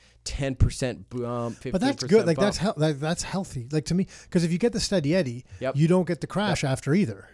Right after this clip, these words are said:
Speaker 1: Yep.
Speaker 2: Do you know what I mean? Like,
Speaker 1: Yep.
Speaker 2: that's, that's, like, it, the slow and steady is, like, a nice approach.
Speaker 1: Yeah.
Speaker 2: You know, 'cause when things are high flying, you're like, "Oh, shit, nothing can go up like that
Speaker 1: But
Speaker 2: steep
Speaker 1: what,
Speaker 2: and then
Speaker 1: but what
Speaker 2: stay
Speaker 1: we
Speaker 2: at that
Speaker 1: are
Speaker 2: level."
Speaker 1: seeing right now across the entire state, so, I mean, you're, I'm an American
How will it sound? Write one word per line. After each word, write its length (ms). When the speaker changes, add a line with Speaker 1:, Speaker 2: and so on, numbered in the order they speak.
Speaker 1:
Yep. 140
Speaker 2:
Do 80
you 40
know 60
what 80
I 40
mean? 160
Like, 140
Speaker 1:
Yep. 40
Speaker 2:
that's, 280
that's, 400
like, 260
it, 140
the 80
slow 260
and 100
steady 220
is, 60
like, 120
a 60
nice 360
approach. 580
Speaker 1:
Yeah. 160
Speaker 2:
You 80
know, 200
'cause 140
when 100
things 340
are 60
high 160
flying, 380
you're 100
like, 140
"Oh, 100
shit, 200
nothing 240
can 120
go 120
up 120
like 140
that 200
Speaker 1:
But 100
Speaker 2:
steep 100
Speaker 1:
what, 180
Speaker 2:
and 80
then 120
Speaker 1:
but 220
what 80
Speaker 2:
stay 80
Speaker 1:
we 100
Speaker 2:
at 80
that 20
Speaker 1:
are 100
Speaker 2:
level." 160
Speaker 1:
seeing 260
right 160
now 300
across 380
the 100
entire 480
state, 400
so, 140
I 140
mean, 180
you're, 260
I'm 180
an 80
American 760